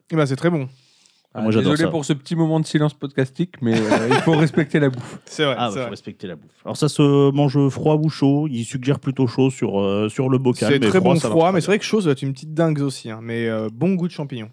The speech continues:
Speaker 1: Donc oui, attention, si vous n'aimez pas les champignons, n'allez pas là-dessus, hein, parce que c'est,
Speaker 2: Ah ouais,
Speaker 1: euh,
Speaker 2: c'est mort.
Speaker 1: c'est
Speaker 2: <laughs>
Speaker 1: champignons à cent pour cent, mais qu'est-ce
Speaker 3: Ah,
Speaker 1: que
Speaker 3: faut
Speaker 1: c'est
Speaker 3: aimer
Speaker 1: bon.
Speaker 3: le fromage et le champi.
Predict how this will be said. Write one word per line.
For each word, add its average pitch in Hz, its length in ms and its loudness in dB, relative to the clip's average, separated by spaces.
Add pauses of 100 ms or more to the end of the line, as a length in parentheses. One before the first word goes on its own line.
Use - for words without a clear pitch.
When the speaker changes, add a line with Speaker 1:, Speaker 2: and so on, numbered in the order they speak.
Speaker 1:
Donc 123 140 -4
oui, 180 160 4
attention, 143 260 0
si 180 260 -2
vous 185 80 2
n'aimez 180 200 4
pas 214 80 2
les 196 60 4
champignons, 196 320 0
n'allez 165 180 2
pas 156 80 2
là-dessus, 143 240 -4
hein, 117 100 -10
parce 120 120 -16
que 117 100 -10
c'est, - 120 -6
Speaker 2:
Ah 156 60 4
ouais, 175 80 4
Speaker 1:
euh, - 40 4
Speaker 2:
c'est 160 180 2
mort. 170 320 2 (160)
Speaker 1:
c'est - 160 2
Speaker 2:
<laughs> - 0 -
Speaker 1:
champignons 208 500 4
à 175 60 2
cent 175 140 2
pour 143 140 -2
cent, 120 140 -8
mais 113 100 -6
qu'est-ce - 200 0
Speaker 3:
Ah, - 20 -10
Speaker 1:
que 135 80 0
Speaker 3:
faut 127 60 4
Speaker 1:
c'est 120 60 6
Speaker 3:
aimer 120 120 6
Speaker 1:
bon. 113 60 2
Speaker 3:
le - 40 -2
fromage 123 320 0
et 113 40 0
le 101 80 -4
champi. 95 320 -12